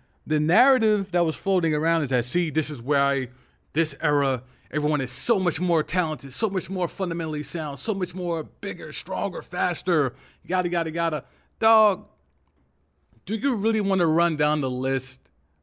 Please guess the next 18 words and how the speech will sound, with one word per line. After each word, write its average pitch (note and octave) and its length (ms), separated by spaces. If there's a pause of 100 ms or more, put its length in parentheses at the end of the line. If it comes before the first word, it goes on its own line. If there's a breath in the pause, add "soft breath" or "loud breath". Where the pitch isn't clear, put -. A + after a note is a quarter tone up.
(120)
of B2+ 260
people D3 320
that B2+ 120
have G2+ 220
gone B2 280
for - 220
fifty A#2+ 600 (360)
in A#2+ 80
the G2 100
league? G2+ 460 (760)
Like, B2 400 (1300)
you D3 240
wanna A3 220
give E3+ 260
me F3 380
all E3+ 260
the C#3+ 140
scoring C#3 600